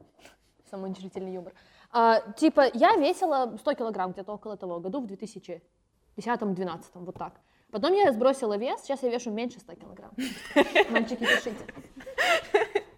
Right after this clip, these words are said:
А внимания больше в моей жизни не появилось. Типа, никаких плюшек в мою жизнь не пришло. Люди не стали по-другому ко мне относиться. Я не стала, типа,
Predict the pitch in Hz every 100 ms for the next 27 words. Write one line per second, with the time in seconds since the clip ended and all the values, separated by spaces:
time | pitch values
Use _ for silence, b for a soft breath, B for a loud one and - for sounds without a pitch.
0 | B B B - 269 285 311 508 480 302
1 | 359 359 302 269 320 320 285 277 294 302
2 | 151 - 262 285 285 269 349 320 392 -
3 | 403 269 285 269 339 302 - 302 - 311
4 | 254 294 277 339 311 294 277 269 370 311
5 | 247 240 240 240 254 294 - 220 226 247
6 | - 285 285 277 262 226 220 214